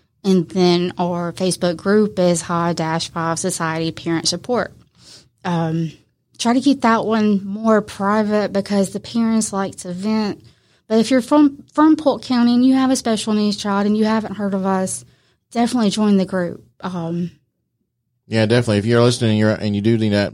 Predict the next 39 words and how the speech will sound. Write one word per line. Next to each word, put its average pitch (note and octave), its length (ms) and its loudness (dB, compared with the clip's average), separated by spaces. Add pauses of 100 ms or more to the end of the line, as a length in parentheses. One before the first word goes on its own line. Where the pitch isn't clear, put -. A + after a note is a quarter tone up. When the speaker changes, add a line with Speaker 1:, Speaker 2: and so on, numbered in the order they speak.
(160)
Speaker 2:
p-, - 120 -14 (200)
do A2 160 0
reach G2+ 180 -2
out F#2 140 -2
to F#2 40 -2
Ashley. F2+ 360 -2
That's E2+ 160 -6
amazing. E2+ 400 -4
So, E2+ 260 -4 (420)
uh, F2+ 160 -2
you G#2 120 -2
shared B2 260 2
a A#2 40 4
little A2+ 180 4
bit G#2 100 2
of F#2+ 100 2
stuff G#2 180 0
that - 100 -20
you - 80 -12
got F#2 220 -2
going F#2+ 180 0
on, F#2+ 160 0
but F#2 60 0
anything G#2+ 380 0
in, G2 180 -2
immediately G2+ 380 0
coming G2+ 260 -2
up, G2 140 -2
any G2 160 -2
fundraisers G2 520 -2
coming G2 200 -2
up F#2 100 -2
that G2+ 60 -2
you G2 80 -2
wanna G2 120 -2
share? G2 300 -2 (460)
Speaker 1:
We A3 280 0
do A3+ 360 0
have, A3 460 -4